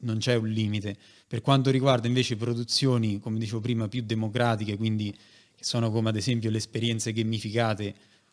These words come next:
o comunque più, i più classici videogame, là ci sono tutta una serie di regole, di paletti, e, e lì la, diciamo, la, la fase produttiva è molto più standardizzata, quindi c'è comunque la fase di disegno,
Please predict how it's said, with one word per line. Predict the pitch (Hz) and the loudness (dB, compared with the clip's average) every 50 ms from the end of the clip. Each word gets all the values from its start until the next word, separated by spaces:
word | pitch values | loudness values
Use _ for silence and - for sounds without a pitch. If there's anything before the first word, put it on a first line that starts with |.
| _ - | _ -20
o | - - | -12 -6
comunque | - 117 117 120 113 110 110 101 | -4 -2 0 0 0 0 -2 -4
più, | - - - - 110 107 - | -4 -8 -8 -6 -6 -6 -6
i | - 107 | -8 -8
più | 101 117 110 107 | -6 -6 -6 -4
classici | - 117 110 110 107 - 117 110 - 113 | -2 0 0 0 0 0 -2 -2 -4 -4
videogame, | 101 113 110 120 147 127 120 117 110 110 113 117 117 120 120 117 113 - - - - _ _ | -4 -2 0 2 2 2 4 4 4 4 2 2 2 2 0 0 -2 -6 -14 -20 -20 _ _
là | - 110 110 113 | -4 -2 -2 -2
ci | 110 - - | 0 0 -2
sono | 127 - - 113 110 113 120 123 131 131 - | 0 2 2 2 2 2 2 2 2 0 0
tutta | - 135 - - 123 | -4 -6 -4 -2 -2
una | 113 110 107 | 0 0 -2
serie | - 120 113 107 104 | -2 -2 -2 -2 0
di | 104 117 120 | 2 4 4
regole, | 120 120 120 120 127 127 127 123 123 - - - _ _ | 4 4 4 4 4 2 2 2 -2 -6 -12 -20 _ _
di | - 110 107 101 | -12 -10 -4 0
paletti, | 120 120 117 107 107 - - - 117 120 131 131 - _ _ _ _ _ _ _ _ _ - | 0 2 2 0 -2 -6 -4 -2 0 0 0 -2 -6 _ _ _ _ _ _ _ _ _ -16
e, | - - 110 101 98 98 95 - - | -12 -8 -6 -4 -4 -4 -6 -4 -2
e | - 131 | 0 2
lì | 123 120 120 123 | 4 4 4 6
la, | 117 113 110 107 104 104 104 | 6 4 4 4 2 0 0
diciamo, | 113 113 - 117 110 110 110 110 107 | 0 0 0 0 2 2 2 2 0
la, | 107 104 104 107 107 - - | 0 -2 -2 -4 -6 -6 -6
la | 156 117 117 | -4 -2 0
fase | - 135 117 - 123 | 2 2 2 2 0
produttiva | 107 117 117 117 131 120 - - 123 120 120 | 0 0 0 0 0 -2 0 0 2 2 2
è | 110 | 4
molto | 113 117 120 127 120 - - 107 | 4 2 2 2 0 -2 -4 -6
più | 110 110 | -6 -6
standardizzata, | - - 113 110 104 104 101 98 104 95 95 104 120 113 104 104 101 98 | -6 -4 -4 -4 -2 -2 -4 -4 -6 -4 0 2 4 4 4 2 -2 -4
quindi | - - 104 104 107 | -4 -4 -4 -4 -4
c'è | 104 - 117 101 95 - - - - _ _ | -2 -2 -2 -2 -4 -6 -12 -20 -20 _ _
comunque | - 107 110 113 110 104 117 107 | -4 -2 0 0 0 0 0 2
la | 107 104 | 0 0
fase | - - 107 104 - 104 | 0 0 0 0 -2 -4
di | 101 101 98 | -4 -4 -2
disegno, | 110 107 - 143 135 135 135 135 131 135 135 | -2 0 2 4 4 4 6 6 4 4 2